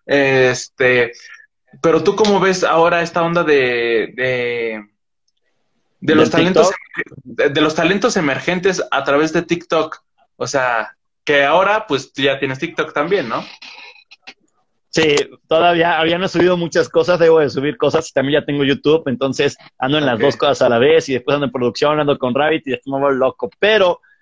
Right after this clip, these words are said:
Speaker 2: a lo que voy es, creo que es una buena herramienta como Instagram, como Facebook, como todas las redes sociales, porque de alguna forma debes dar a conocer tu proyecto, de alguna u otra forma.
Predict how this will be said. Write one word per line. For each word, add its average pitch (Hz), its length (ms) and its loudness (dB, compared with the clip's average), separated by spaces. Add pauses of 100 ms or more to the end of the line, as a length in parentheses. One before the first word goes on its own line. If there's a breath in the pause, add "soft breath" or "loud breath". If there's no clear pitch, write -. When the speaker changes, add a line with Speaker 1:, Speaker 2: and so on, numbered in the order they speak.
(120)
Speaker 2:
a 143 100 0
lo 156 160 0
que 165 120 -2
voy 185 280 2
es, 196 260 0 (240)
creo 196 260 0
que 220 80 0
es 208 100 -4
una 208 140 0
buena 190 200 0
herramienta 143 500 -2
como 131 280 -4
Instagram, 160 600 -2 (360)
como 127 240 0
Facebook, 147 560 -2
como - 240 -2
todas 185 160 2
las 165 100 0
redes 160 200 0
sociales, 131 640 -2 (300)
porque 170 300 0
de 180 60 2
alguna 214 360 -2
forma 170 540 0
debes 170 280 0
dar 170 140 0
a 175 140 2
conocer 143 340 -6
tu 135 160 -12
proyecto, 123 600 -6 (420)
de 139 140 0
alguna 175 520 -2
u 175 40 2
otra 165 360 0
forma. 143 520 -4